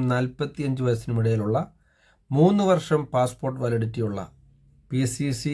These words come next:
എടുത്തു നിൽക്കുന്നവർക്ക് മുൻഗണനയോടുകൂടി കൃത്യമായ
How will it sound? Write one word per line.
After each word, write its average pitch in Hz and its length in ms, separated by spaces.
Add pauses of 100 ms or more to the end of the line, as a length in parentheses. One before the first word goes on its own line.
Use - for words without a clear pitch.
(160)
എടുത്തു 127 360
നിൽക്കുന്നവർക്ക് 117 680
മുൻഗണനയോടുകൂടി 127 960 (1300)
കൃത്യമായ 151 480